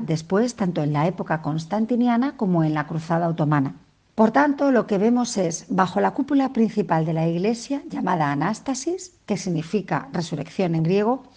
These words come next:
una pequeña capilla, dentro de la cual encontramos también,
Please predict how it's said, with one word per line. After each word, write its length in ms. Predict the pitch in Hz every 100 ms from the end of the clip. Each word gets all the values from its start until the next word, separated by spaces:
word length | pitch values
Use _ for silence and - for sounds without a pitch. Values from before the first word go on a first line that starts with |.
| -
una 180 | 277
pequeña 360 | - 247 240 220
capilla, 480 | 175 165 165 156 - -
dentro 340 | 185 170 180
de 80 | 180
la 140 | 185
cual 340 | 190 240 294 370
encontramos 640 | - 175 170 165 170 175 175
también, 600 | 190 190 220 233 247 269